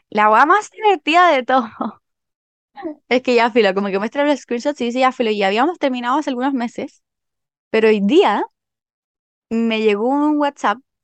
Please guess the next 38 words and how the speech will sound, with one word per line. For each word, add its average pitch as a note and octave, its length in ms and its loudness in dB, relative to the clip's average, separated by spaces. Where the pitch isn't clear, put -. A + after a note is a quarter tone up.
o A3+ 60 -10
s-, - 200 -12
por, G3+ 200 -4
por G#3 180 -2
Instagram, G#3 500 -2
me G#3 140 -6
llegó G#3 180 -4
un A#3 100 -4
D A#3 120 -2
M A3 140 -6
de G3+ 200 -4
él A3 100 -6
de A3 80 -6
Instagram A#3+ 400 -6
diciéndole A3 320 -4
como, G#3+ 260 -8
'Hola, C#4 420 2
¿cómo C#4 140 0
estás? A#3+ 380 0
Oye, A3+ 400 0
es G#3+ 160 -6
que G#3 440 -4
si - 220 -10
es G#3+ 80 -4
que A3+ 160 0
mi A3+ 140 -4
hijo D4 200 -4
sale D4 280 0
hombre, C#4+ 220 0
le C4 100 -2
quiero C4 200 -2
poner C4 220 -6
Summer.' G3 580 -4
Y G3+ 140 -4
ella B3+ 180 0
se C4 120 -4
llama A#3+ 160 -2
Summer. G3 400 -8